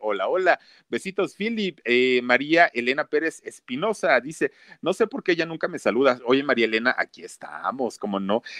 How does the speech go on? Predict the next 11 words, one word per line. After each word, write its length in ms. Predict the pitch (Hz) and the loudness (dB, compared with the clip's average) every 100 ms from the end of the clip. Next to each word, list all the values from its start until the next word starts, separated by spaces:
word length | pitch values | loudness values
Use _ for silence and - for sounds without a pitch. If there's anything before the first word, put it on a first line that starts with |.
| - | -10
estamos 360 | - 104 113 | 0 0 4
saludándote 520 | - 90 90 110 117 110 | 2 6 4 4 2 0
con 160 | 87 | 0
todo 220 | 104 117 | 4 4
cariño. 460 | - 92 101 127 135 | 6 4 4 0 4
Angelique 500 | 113 110 113 139 - 113 | 4 4 2 2 2 4
Allen 320 | 135 160 127 | 6 2 -4
también 580 | 101 101 113 139 151 139 | -6 -4 -2 0 -2 -10
dice, 260 | 147 147 127 | -8 -8 -4
"Julius, 400 | 185 208 160 - | -4 -2 -4 -2
culto, 540 | 165 226 202 185 139 | -2 0 2 2 2